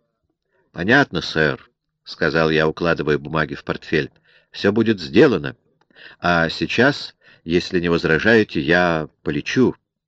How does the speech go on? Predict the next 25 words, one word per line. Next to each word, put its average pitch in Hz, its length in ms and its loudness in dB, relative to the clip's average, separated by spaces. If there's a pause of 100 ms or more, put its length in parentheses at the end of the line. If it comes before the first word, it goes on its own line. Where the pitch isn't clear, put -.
(300)
У 73 40 -16
меня 80 300 0
в 73 120 -6
десять - 640 0
свидание». 76 760 -4 (920)
Он 135 160 4
ухмыльнулся. 147 760 4
«Не 104 120 2
надо 135 320 4
лгать, 131 400 4
Скотт. - 800 -6 (720)
Я 113 220 4
знаю. 143 640 2 (640)
Это 95 240 2
вас 120 300 6
надоумил 123 720 6 (120)
старый 113 520 4
хитрюга 110 480 4
Уоткинс. 117 720 4 (420)
Ну 190 140 4
да 135 120 4
черт - 460 0
с - 100 -14
ним, 69 200 -12
сматывайтесь. - 920 -4